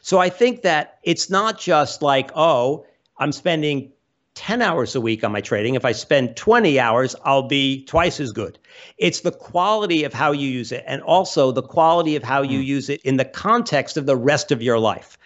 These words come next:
Speaker 1: If you're spending time trading and then,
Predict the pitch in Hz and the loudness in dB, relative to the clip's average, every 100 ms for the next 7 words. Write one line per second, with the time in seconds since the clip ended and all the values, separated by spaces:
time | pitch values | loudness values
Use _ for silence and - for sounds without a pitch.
0 | - - - 180 180 165 156 - 214 208 | -20 -20 -4 -2 2 2 2 2 2 2
1 | 185 165 165 135 - 180 170 147 143 143 | 0 0 -2 -2 0 0 2 0 0 -2
2 | 139 139 139 | -2 0 0